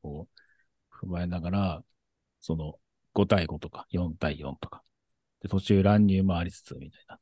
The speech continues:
感じで、あー、これぞプロレスだよね、みたいな。っ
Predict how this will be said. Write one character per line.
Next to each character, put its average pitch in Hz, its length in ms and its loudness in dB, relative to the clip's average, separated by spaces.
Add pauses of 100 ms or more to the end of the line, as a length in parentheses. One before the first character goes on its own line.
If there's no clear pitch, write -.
感 82 160 -10
じ 82 120 -12
で、 85 220 -6
あ 78 140 -2
ー、 - 60 -6
こ - 160 -10
れ 110 80 2
ぞ 104 100 0
プ - 120 -10
ロ 82 120 -6
レ 82 80 -8
ス 90 80 -10
だ 85 120 -6
よ 73 120 -8
ね、 - 180 -14
み - 80 -18
た - 100 -20
い - 80 -20 (640)
な。 - 40 -18
っ - 40 -20